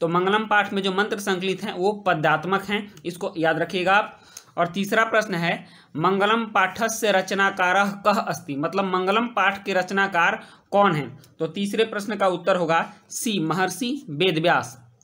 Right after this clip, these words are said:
मंगलम पाठ के रचनाकार महर्षि वेदव्यास हैं। चौथा प्रश्न है, यह संपूर्ण संसार किसके द्वारा अनुशासित है? चौथा प्रश्न का उत्तर है परमात्मा। यह संपूर्ण संसार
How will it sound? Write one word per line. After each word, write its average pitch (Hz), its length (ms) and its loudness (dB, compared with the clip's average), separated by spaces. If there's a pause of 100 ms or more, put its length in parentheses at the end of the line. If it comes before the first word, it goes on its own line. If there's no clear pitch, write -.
(560)
मंगलम 180 440 2
पाठ 190 260 0
के 190 80 -2
रचनाकार 175 600 0 (320)
महर्षि 170 320 0
वेदव्यास 156 580 0
हैं। 120 200 -12 (260)
चौथा 175 260 2
प्रश्न 214 300 0
है, 190 320 -2 (240)
यह 226 280 2
संपूर्ण 202 680 0
संसार 190 800 0 (180)
किसके 214 380 -2
द्वारा 196 460 2
अनुशासित 185 680 -2
है? 135 240 -6 (300)
चौथा 180 240 2
प्रश्न 202 320 0
का 190 100 2
उत्तर 185 300 2
है 214 360 -2 (120)
परमात्मा। 180 680 2
यह 160 120 0
संपूर्ण 180 500 -2
संसार 190 600 0